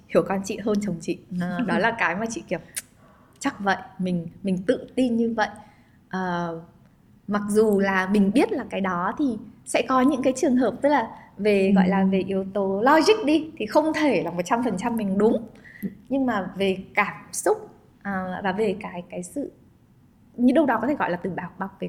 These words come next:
Speaker 1: con thì mình vẫn nghĩ là, kiểu, thôi, mình, mình đúng phần lớn, coi như mình đúng hết đi. Ờ, nhưng mà, ờ, chị nhớ đúng là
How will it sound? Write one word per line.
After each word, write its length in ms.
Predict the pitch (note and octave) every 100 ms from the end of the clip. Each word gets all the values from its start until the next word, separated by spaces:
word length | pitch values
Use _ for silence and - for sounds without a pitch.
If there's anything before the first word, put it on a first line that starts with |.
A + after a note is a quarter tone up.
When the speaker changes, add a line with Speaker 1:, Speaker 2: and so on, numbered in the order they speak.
| F3+
Speaker 1:
con 300 | G#3 A3 G#3+
thì 60 | G#3+
mình 220 | F#3 F3+
vẫn 200 | F3+ F#3+
nghĩ 60 | F#3+
là, 80 | A#3 -
kiểu, 80 | - - - _ _
thôi, 100 | G3 F3+ -
mình, 140 | G3 F3+ G#3 A#3+
mình 140 | F3+
đúng 160 | G3 G3+
phần 100 | C#4+
lớn, 320 | G3 F#3 -
coi 120 | - A3+
như 100 | A3
mình 80 |
đúng 120 | F3 F3
hết 180 | D#4
đi. 60 | C4 A#3+ - - - - - -
Ờ, 220 | G3+ G3+ G3+ G#3
nhưng 260 | B3 B3 A#3+
mà, 420 | A#3+ F#3+ F#3 - -
ờ, 280 | G3 F#3 - - - _
chị 100 | -
nhớ 220 | G#3 G3 G3
đúng 120 |
là 60 | G3+